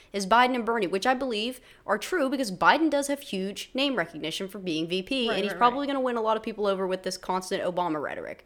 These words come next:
Speaker 2: Mm-hmm.
Speaker 1: So I believe that that's accurate, Biden or Bernie. So I, I just, I just don't get it. I fail to see what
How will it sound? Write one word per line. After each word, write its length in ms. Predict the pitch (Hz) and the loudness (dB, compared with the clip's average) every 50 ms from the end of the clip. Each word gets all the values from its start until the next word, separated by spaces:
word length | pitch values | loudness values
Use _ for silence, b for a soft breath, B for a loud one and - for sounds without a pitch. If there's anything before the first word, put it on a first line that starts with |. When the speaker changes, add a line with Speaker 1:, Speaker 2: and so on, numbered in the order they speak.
| - - | -16 -12
Speaker 2:
Mm-hmm. 220 | 226 233 170 190 | -8 -8 -6 -4
Speaker 1:
So 140 | 180 - 262 254 | 0 4 6 8
I 100 | 277 269 | 8 6
believe 320 | 269 269 269 294 285 226 | 6 2 2 0 0 -2
that 100 | 214 208 | -2 0
that's 220 | - 180 196 - 214 | 2 0 2 2 2
accurate, 500 | 202 208 214 - - - 78 - - - _ _ _ _ - - - | 2 2 0 -2 -8 -10 -10 -10 -12 -18 _ _ _ _ -12 0 4
Biden 220 | 175 180 180 175 | 6 6 6 4
or 60 | 170 156 | 2 -2
Bernie. 360 | 160 170 165 151 139 123 - - b b b b b b b b b b _ _ | -2 -2 -2 -4 -6 -8 -12 -16 b b b b b b b b b b _ _
So 480 | - - - 254 247 247 240 - - - - _ _ _ _ _ _ _ _ _ _ _ _ _ _ - | -6 0 2 2 4 4 2 0 -2 -8 -20 _ _ _ _ _ _ _ _ _ _ _ _ _ _ -10
I, 140 | 240 247 247 - | -8 -8 -6 -4
I 140 | - 247 277 | -4 -2 -2
just, 360 | 269 349 311 - - - - - - | 0 -2 -2 -4 -6 -12 -18 -8 -4
I 120 | 240 247 | -2 -2
just 180 | 254 294 262 - | -2 -2 -2 -2
don't 160 | 247 220 180 | -2 0 2
get 140 | 247 285 359 | 0 0 0
it. 100 | - - | 0 -4
I 100 | 196 190 | -6 -6
fail 380 | - - - 233 247 254 269 | -6 -2 0 2 4 4 2
to 140 | 269 - 220 | 0 -2 -6
see 500 | - - 247 240 240 233 233 - - - - _ _ _ _ _ _ _ _ _ | -6 -2 -2 0 0 0 -2 -4 -6 -10 -16 _ _ _ _ _ _ _ _ _
what 640 | - - 196 185 185 196 226 269 277 269 - - - | -12 -8 -6 -2 0 4 4 4 4 2 -2 -8 -20